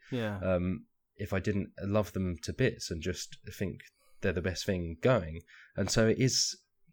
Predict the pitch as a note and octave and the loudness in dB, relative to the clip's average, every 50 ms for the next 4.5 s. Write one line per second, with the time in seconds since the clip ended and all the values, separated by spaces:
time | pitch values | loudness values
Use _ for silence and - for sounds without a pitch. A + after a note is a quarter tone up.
0 | _ _ - - - - C#2 - A2+ B2 G#2+ - - - A2 - - G#2+ D2+ G2 | _ _ -20 -18 -14 -12 -4 0 2 2 2 2 0 0 0 2 2 2 2 0
1 | F#2+ - - G#2+ G2 - - A#2+ A#2 A#2 G#2+ G2 F#2 F2+ F2 F2 - _ _ _ | -2 -2 -2 -4 -2 2 2 4 4 4 4 2 2 0 -2 -4 -8 _ _ _
2 | _ _ _ _ _ _ _ _ _ _ _ - - - G#2 F#2+ E2+ D#2 C2 - | _ _ _ _ _ _ _ _ _ _ _ -12 -6 -2 -2 0 0 -2 -2 -2
3 | F#2+ F2+ - - - - F2 F2+ F#2 - - - F#2 - - - A2+ G#2+ - - | -2 -2 -2 -4 -4 -2 0 0 -2 -2 -2 -4 -4 -4 2 4 4 4 6 4
4 | G2+ F#2 F#2+ G2+ - - G2 F2+ F2 E2 | 4 4 4 2 2 2 2 2 2 0